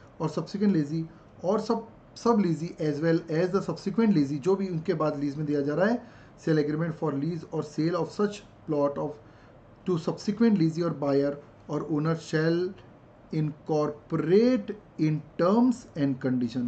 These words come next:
मतलब इसके बाद जितने लोगों को आगे भी लीज में दिया जाएगा उनको भी यही वाली टर्म्स कंडीशन इनकॉर्पोरेट हो जाएगी जो कि ओरिजिनल लीजी को दी गई थी। तो बहुत ही एक common और general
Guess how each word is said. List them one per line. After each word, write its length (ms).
मतलब 280
इसके 300
बाद 280
जितने 380
लोगों 300
को 120
आगे 280
भी 120
लीज 180
में 100
दिया 140
जाएगा 220
उनको 360
भी 120
यही 320
वाली 200
टर्म्स 280
कंडीशन 420
इनकॉर्पोरेट 680
हो 100
जाएगी 400
जो 100
कि 140
ओरिजिनल 500
लीजी 360
को 160
दी 200
गई 220
थी। 200
तो 80
बहुत 220
ही 60
एक 160
common 400
और 120
general 400